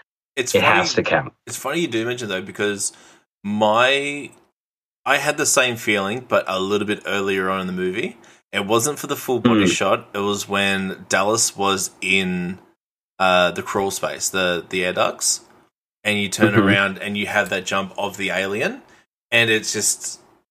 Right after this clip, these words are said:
Speaker 1: it's got this open hand kind of thing,
Speaker 2: Mm-hmm.
Speaker 1: like it's going in for a hug.
Speaker 2: Yeah.
Speaker 1: That was the first part. I was like, "That's a guy in a suit. That's, uh,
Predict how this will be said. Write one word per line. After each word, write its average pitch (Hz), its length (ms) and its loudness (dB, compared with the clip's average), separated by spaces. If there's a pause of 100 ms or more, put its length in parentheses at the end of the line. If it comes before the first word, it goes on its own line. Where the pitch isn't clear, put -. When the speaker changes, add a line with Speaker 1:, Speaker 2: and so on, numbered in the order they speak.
(160)
Speaker 1:
it's 120 160 2
got 123 160 0
this 110 180 -2 (400)
open 120 300 -2
hand 107 720 -2 (640)
kind 127 180 2
of 120 120 -2
thing, 110 200 2
Speaker 2:
Mm-hmm. 107 80 4
Speaker 1:
like 92 160 2
it's 107 120 -4
going 107 240 -2
in 107 140 -2
for 101 140 -4
a 95 40 -2
hug. 98 380 -4 (800)
Speaker 2:
Yeah. 98 320 2 (120)
Speaker 1:
That 127 280 2
was 127 200 2
the 123 80 -2
first 113 300 0
part. 107 80 6
I 104 40 6
was 104 100 2
like, 101 160 0 (360)
"That's 101 200 2
a 98 40 -4
guy 92 220 0
in 87 60 -12
a 87 60 -12
suit. - 320 -8 (540)
That's, 95 280 -2
uh, 87 580 -2